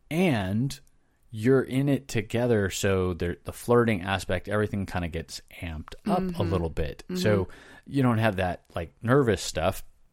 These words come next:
Speaker 1: going on that you would with, like, a one-night stand or a, or a first date, because you have a partner who's with you going through the experience. So it is different.
Speaker 2: Right.
Speaker 1: Y-, you know, you've got a lot more opportunity for buildup and flirting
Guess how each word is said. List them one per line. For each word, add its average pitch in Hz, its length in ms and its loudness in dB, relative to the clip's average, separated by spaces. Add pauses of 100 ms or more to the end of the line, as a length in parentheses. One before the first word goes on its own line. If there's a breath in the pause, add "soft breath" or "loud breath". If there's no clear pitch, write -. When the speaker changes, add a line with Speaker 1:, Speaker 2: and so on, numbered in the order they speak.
(120)
Speaker 1:
going 85 300 -4
on 85 300 -2
that 78 160 -8
you 87 80 -6
would 87 220 -4
with, 78 160 -8
like, 80 160 -6
a 80 60 -4
one-night 78 460 -6
stand 82 280 -8
or 76 160 -6
a, 73 140 -8 (140)
or 82 200 -6
a 73 40 -8
first - 360 -6
date, 113 380 2 (640 soft breath)
because 113 280 0
you 104 100 4
have 127 260 6
a 104 60 -2
partner 90 640 4 (340)
who's 117 360 2
with 120 240 4
you 87 480 0
going 98 340 0
through 92 200 -4
the 80 120 -4
experience. 90 600 -2
So 120 140 2
it 117 80 0
is 156 340 0 (260)
different. - 600 -2 (340)
Speaker 2:
Right. - 300 -8 (180)
Speaker 1:
Y-, 107 160 -4
you 101 120 -8
know, 87 100 -6
you've 92 200 -4
got 131 160 -2
a 98 40 -6
lot 110 240 -2
more 95 200 0
opportunity 87 520 -2
for - 140 -10
buildup 87 500 -2
and 76 140 0
flirting 82 560 -2